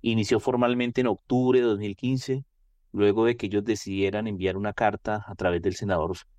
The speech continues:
Iván Cepeda al presidente Santos. Fue confidencial.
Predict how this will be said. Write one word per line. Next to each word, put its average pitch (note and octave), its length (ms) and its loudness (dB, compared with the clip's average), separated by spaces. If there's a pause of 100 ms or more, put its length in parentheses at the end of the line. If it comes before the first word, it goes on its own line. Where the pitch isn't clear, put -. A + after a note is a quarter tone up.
(280)
Iván F#2+ 260 4
Cepeda G2 520 2
al F#2+ 100 -4
presidente E2 560 -6
Santos. C3 540 0 (100)
Fue A2 220 0
confidencial. B2 920 2